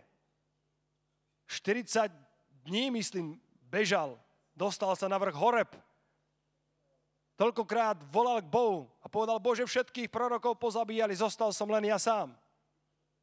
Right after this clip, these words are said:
Keď konečne tam dobehol, Boh sa pýta: „Eliášu, čo ti je? <laughs> Máš problém?“ Anjel sa pýta: „Hagar, čo ti je?“ „Neboj sa, lebo hľa, Boh počul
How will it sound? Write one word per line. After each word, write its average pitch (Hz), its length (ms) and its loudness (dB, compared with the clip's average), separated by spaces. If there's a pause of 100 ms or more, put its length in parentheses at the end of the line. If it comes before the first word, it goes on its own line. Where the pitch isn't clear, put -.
Keď - 160 -10
konečne 226 320 0
tam 220 100 -2
dobehol, 233 380 2
Boh 208 160 -2
sa 214 160 0
pýta: 190 240 -4
„Eliášu, 240 420 0 (480)
čo 262 140 -4
ti 285 160 0
je? 156 80 0 (320)
<laughs> 147 80 -18 (1300)
Máš 156 140 -6
problém?“ 254 400 0 (2250)
Anjel 202 240 0
sa 190 160 2
pýta: 185 300 0
„Hagar, 240 340 4
čo - 160 2
ti 302 240 0
je?“ 170 160 -2 (2000)
„Neboj 180 400 2
sa, 220 320 2 (400)
lebo 151 320 -6
hľa, 202 400 2 (260)
Boh 175 360 0
počul 226 480 2